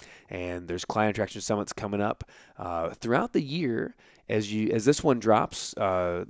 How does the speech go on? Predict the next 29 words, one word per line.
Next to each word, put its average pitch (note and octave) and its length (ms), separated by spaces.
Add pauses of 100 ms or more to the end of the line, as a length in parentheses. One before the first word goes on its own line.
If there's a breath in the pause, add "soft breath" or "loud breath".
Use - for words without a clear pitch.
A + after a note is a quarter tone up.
the G#2 100
next A2+ 240
one A2+ 180
will A2 100
be, G#2 80 (180)
be G#2+ 80
coming G#2 260
up G#2 160
January A2+ 640
eighteenth - 720 (340 soft breath)
through A#2+ 140
January G#2+ 400
twentieth, - 560
two - 140
thousand E3 320
nineteen. - 560 (400 loud breath)
Uh, F2+ 300
just A2+ 220
in C3 80
Northern B2+ 280
California, C3+ 560
very A2 340
easy A#2+ 300
to G#2+ 80
get G#2+ 220
to, B2 180
especially A2+ 440
if - 140
you're G2+ 260